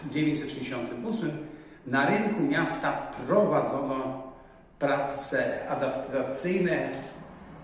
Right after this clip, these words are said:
pod przygotowanie fontanny. I wtedy na środku rynku odkryto boratynki, monety krzyżackie. Te monety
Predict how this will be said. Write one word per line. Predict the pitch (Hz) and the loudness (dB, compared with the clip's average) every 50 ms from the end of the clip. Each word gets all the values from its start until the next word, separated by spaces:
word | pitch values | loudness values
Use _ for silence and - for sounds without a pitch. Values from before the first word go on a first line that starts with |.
| - | 0
pod | - 196 247 254 - - - - - - | 6 8 8 8 8 6 2 0 -2 -4
przygotowanie | - 143 127 135 127 - - - 123 120 120 120 120 117 | -4 -2 0 0 0 0 -2 -2 -2 -2 -2 -2 -2 -4
fontanny. | - 120 113 110 - - - - 90 92 95 - - - - - - | -4 -4 -4 -4 -4 -4 -6 -8 -8 -8 -8 -10 -12 -14 -16 -10 -4
I | 170 165 | -2 -2
wtedy | 156 151 - - - 233 233 226 202 185 180 180 170 160 - - - - - - - - - - - - - - - - - - - - - - - - | -2 -2 -6 -2 0 2 4 4 4 4 6 6 6 4 4 2 -4 -6 -8 -10 -14 -16 -18 -20 -20 -20 -20 -20 -20 -20 -20 -20 -20 -20 -20 -20 -18 -14
na | - 113 - | -10 -8 -8
środku | - - - 240 247 247 - - - 143 - | -6 -4 0 2 2 2 2 2 0 0 2
rynku | - - - - - 135 143 143 139 - - - | 2 0 0 0 -2 -2 -2 -4 -4 0 0 2
odkryto | - - - - - 131 131 135 135 135 139 131 131 - - - 170 | 2 2 0 -4 -2 -2 0 0 0 2 4 4 4 4 4 2 6
boratynki, | 202 233 220 196 160 156 - - - 170 170 - - - - 127 123 131 - - - - - - - - - - - - - - - - - - | 8 10 10 10 8 6 4 4 2 2 2 0 -2 -4 -2 0 2 2 0 0 -4 -12 -16 -18 -20 -20 -20 -20 -20 -20 -18 -16 -16 -14 -2 2
monety | 143 151 160 165 180 190 185 - - - | 6 6 8 8 8 8 6 6 4 0
krzyżackie. | - - - - - 131 - 123 120 107 - - - - - - - - - - - - - - - - - - - - - - - - - - - - - - - - - - - - - - - - - - - - - - - - - | 0 0 0 0 0 0 0 2 2 2 2 2 -2 -2 -6 -10 -14 -16 -16 -18 -18 -20 -20 -20 -20 -20 -20 -20 -20 -20 -20 -20 -20 -20 -20 -20 -20 -20 -20 -20 -20 -20 -20 -20 -20 -20 -20 -20 -20 -20 -20 -20 -20 -20 -20 -20 -18 -6 0
Te | - 226 226 | 2 2 4
monety | 214 165 143 139 - - - - 185 175 165 - - | 6 6 8 8 8 8 6 4 4 2 2 0 0